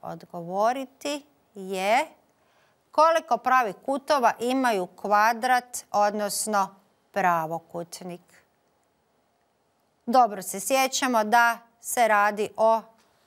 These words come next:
četiri prava kuta. Ovdje smo odmah primijenili pravilo koje smo danas naučili, kako se piše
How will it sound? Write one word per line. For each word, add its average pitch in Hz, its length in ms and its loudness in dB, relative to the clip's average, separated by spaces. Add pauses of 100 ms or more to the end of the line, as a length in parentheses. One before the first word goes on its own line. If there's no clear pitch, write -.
(340)
četiri 269 1300 0 (3500)
prava 180 460 2
kuta. 254 320 2
Ovdje 226 240 2
smo 240 180 -2
odmah 226 200 0 (100)
primijenili 233 540 0
pravilo 226 400 2
koje 220 200 0
smo 226 200 -2
danas 214 400 0
naučili, 220 540 -2
kako 208 280 0
se 214 160 -4
piše 208 520 -4